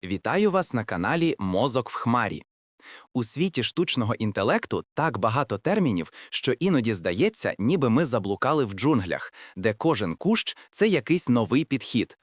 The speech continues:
а кожна ліана — незрозуміла абревіатура. Сьогодні ми спробуємо розібратися з двома такими ліанами,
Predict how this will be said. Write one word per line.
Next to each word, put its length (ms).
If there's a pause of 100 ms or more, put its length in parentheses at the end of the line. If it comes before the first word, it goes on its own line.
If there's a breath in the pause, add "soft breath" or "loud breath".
(180 soft breath)
а 120
кожна 420
ліана — 560
незрозуміла 840
абревіатура. 760 (560 loud breath)
Сьогодні 600
ми 160
спробуємо 580
розібратися 720
з 80
двома 400
такими 400
ліанами, 560